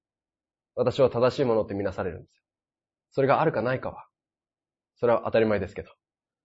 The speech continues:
神の国を永遠に相続するか、それとも永遠に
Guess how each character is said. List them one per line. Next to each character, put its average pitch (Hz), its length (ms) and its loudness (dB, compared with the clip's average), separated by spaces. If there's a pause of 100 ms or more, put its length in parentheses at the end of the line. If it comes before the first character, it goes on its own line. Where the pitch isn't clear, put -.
(120)
神 131 180 6
の 113 80 2
国 110 180 0
を 104 80 4
永 117 240 8
遠 127 60 4
に 135 100 4
相 135 160 0
続 113 160 -6
す - 80 -12
る - 80 -12
か、 - 180 -20 (1600)
そ 131 100 0
れ 123 60 6
と 123 80 2
も 113 100 4
永 117 200 8
遠 127 60 6
に 127 100 4